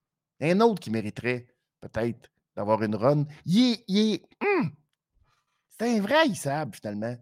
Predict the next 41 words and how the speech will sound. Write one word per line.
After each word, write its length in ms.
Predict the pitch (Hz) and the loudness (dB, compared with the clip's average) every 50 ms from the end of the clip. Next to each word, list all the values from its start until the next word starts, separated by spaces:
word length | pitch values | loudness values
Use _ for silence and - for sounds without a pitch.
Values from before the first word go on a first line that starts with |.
| _ _ _ _ _ _ _ _ _ | _ _ _ _ _ _ _ _ _
C'est 80 | _ _ | _ _
pas 120 | - 262 | -8 -6
juste 180 | 285 285 277 202 | -4 -4 -4 -4
du 160 | 175 156 147 147 | -6 -4 -4 -4
X-Pac 360 | 147 147 - - 160 143 - _ - | -6 -6 -6 -6 -6 -6 -8 _ -12
Heat, 280 | 214 294 294 240 - | -12 -10 -10 -12 -8
c'est 100 | - 233 | -6 -6
du 140 | 220 208 262 | -6 -4 -6
vrai 320 | 247 269 285 294 277 294 311 | -6 -2 0 2 2 4 2
Heat. 240 | 302 294 226 - | 2 0 -4 -10
C'est 240 | - - - 277 269 | -4 0 2 2 2
un 20 | 240 - _ | 2 -2 _
Heat 320 | - 294 320 262 - - - | 0 0 0 0 0 0 4
magnet, 540 | 240 262 320 269 240 190 214 240 277 269 240 190 | 6 6 8 6 6 4 2 4 4 4 4 2
cet 160 | - - - | -2 -2 2
homme-là. 380 | 214 214 220 226 240 240 196 - _ _ _ _ _ - - - _ _ _ - | 2 4 4 4 2 2 0 -2 _ _ _ _ _ -20 -20 -20 _ _ _ -20
C'est 120 | 107 - | -20 -14
très 180 | - - 139 117 | -8 -6 -6 -6
bon. 220 | 104 117 120 117 - _ _ _ _ _ | -6 -8 -10 -10 -14 _ _ _ _ _
Alors, 140 | - 92 92 | -20 -16 -12
bravo, 320 | 95 117 165 175 190 190 156 | -6 -4 -4 -2 0 0 -2
Happy 160 | - - - | -2 -4 -8
Corbin. 320 | - 90 85 95 113 113 107 - _ _ _ _ _ _ _ _ _ | -12 -10 -8 -8 -8 -8 -10 -14 _ _ _ _ _ _ _ _ _
Je 80 | - - | -20 -12
suis 60 | - | -4
fier 360 | 151 170 180 185 180 147 120 - _ _ _ _ _ _ | -2 0 2 2 2 0 -2 -4 _ _ _ _ _ _
de, 580 | - 104 101 98 101 104 104 104 101 95 95 92 | -12 -10 -8 -8 -8 -6 -6 -6 -6 -8 -8 -10
du 100 | 90 107 | -10 -6
rôle 340 | 104 107 127 127 123 117 92 | -2 0 0 0 0 -2 -6
que 120 | - 110 | -10 -12
tu 160 | 104 - - 104 | -14 -14 -14 -12
jouais 300 | 107 107 113 113 113 _ _ _ _ _ _ _ | -10 -10 -10 -10 -12 _ _ _ _ _ _ _
en 60 | - - | -20 -16
fin 100 | - 110 | -16 -12
de 60 | - | -10
semaine. 420 | - 107 104 117 123 120 113 107 104 _ _ _ _ _ _ _ _ _ _ _ | -8 -6 -4 -4 -4 -4 -6 -8 -10 _ _ _ _ _ _ _ _ _ _ _
C'est 220 | _ - - 120 | _ -10 -8 -8
beaucoup 440 | 107 117 143 147 - 190 175 131 110 | -8 -8 -8 -8 -4 -2 0 0 0
de 80 | 98 95 | -2 -4
toi 220 | 90 110 117 120 | -6 -6 -6 -4
là-dedans. 320 | 98 - - 82 90 95 | -6 -8 -10 -12 -12 -12